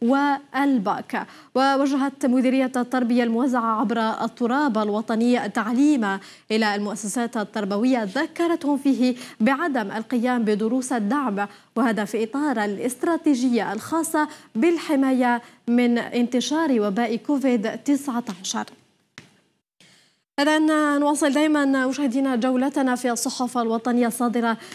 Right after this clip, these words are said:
لصبيحة اليوم، والمحور اليومي الذي عنون: "تحقيق اجتماعي للحصول على إعانة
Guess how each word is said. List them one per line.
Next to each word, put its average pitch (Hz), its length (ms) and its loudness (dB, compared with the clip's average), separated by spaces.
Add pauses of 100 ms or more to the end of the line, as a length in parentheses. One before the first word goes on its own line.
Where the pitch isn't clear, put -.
(120)
لصبيحة 254 600 0
اليوم، 247 440 2
والمحور 220 880 0
اليومي 233 720 0
الذي 220 240 0
عنون: 247 520 0 (320)
"تحقيق 330 360 0
اجتماعي 277 1000 2
للحصول 262 800 0
على 269 560 2
إعانة 302 440 2